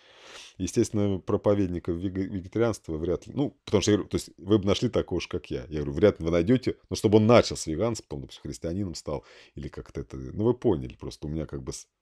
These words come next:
ну, у меня тоже практически одновременно было. Но суть не важна. Вот. И поэтому они в этом не подкованы, им тяжело с религиозниками спорить, они всё равно плохо знают Писание, да. Хотя они правильно иногда им тычут, но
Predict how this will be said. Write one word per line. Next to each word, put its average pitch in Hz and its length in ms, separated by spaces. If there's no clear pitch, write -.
ну, 113 80
у - 20
меня 139 160
тоже 151 260
практически - 480
одновременно 71 640
было. 69 280
Но 120 100
суть - 260
не 120 100
важна. 82 400
Вот. 78 300
И - 40
поэтому 127 280
они 131 200
в 120 100
этом 123 240
не 117 100
подкованы, 90 600
им 87 100
тяжело 113 360
с - 120
религиозниками 92 680
спорить, 92 400
они 78 100
всё 131 140
равно 131 140
плохо 113 300
знают 95 340
Писание, 80 520
да. 82 240
Хотя 135 240
они 143 120
правильно 156 380
иногда 80 240
им 85 220
тычут, - 420
но 101 360